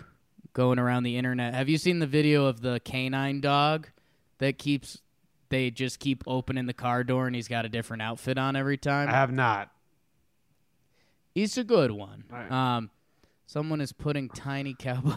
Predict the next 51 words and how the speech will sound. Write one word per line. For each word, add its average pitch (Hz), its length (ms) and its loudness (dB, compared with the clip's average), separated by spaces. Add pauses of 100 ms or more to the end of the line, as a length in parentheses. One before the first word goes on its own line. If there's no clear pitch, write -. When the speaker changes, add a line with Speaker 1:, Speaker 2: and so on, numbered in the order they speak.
Speaker 1:
<laughs> - 80 -8
hats - 280 -10
on 110 220 -12
pigeons. 107 220 -12
Speaker 2:
Watch 175 320 6
the 208 100 0
video, 156 320 2
man. 107 380 -6
Speaker 1:
I 160 160 0
Speaker 2:
It's 214 80 2
Speaker 1:
mean, 277 200 4
they 277 100 6
Speaker 2:
good 269 100 4
Speaker 1:
look 320 160 2
Speaker 2:
stuff. - 140 -8
Speaker 1:
fantastic. 339 1160 0
Speaker 2:
Or, 165 100 4
like, 160 180 2
just 156 180 0
scroll 180 280 6
down 156 180 8
on 143 80 2
that 135 100 2
website, 127 320 0
look 127 120 -2
at 131 80 -6
some 139 140 -2
of 123 60 0
the 110 60 -4
pictures. 104 640 -8 (180)
<laughs> - 80 2 (480)
It's - 460 4
like, 170 120 2
Speaker 1:
Yeah, 208 160 4
I'm 147 140 0
looking 170 240 0
at 190 140 -2
the 165 80 -2
pics. 156 480 -2
I 120 80 -4
Speaker 2:
it's 139 100 0
Speaker 1:
mean, 143 140 0
Speaker 2:
like 143 160 2
Speaker 1:
it's, 123 160 -4
Speaker 2:
Toy 160 220 8
S-, - 120 -2
Speaker 1:
I 170 140 6
love 185 360 2
it. 147 220 -2
Speaker 2:
Toy 170 220 6
Story, 151 520 2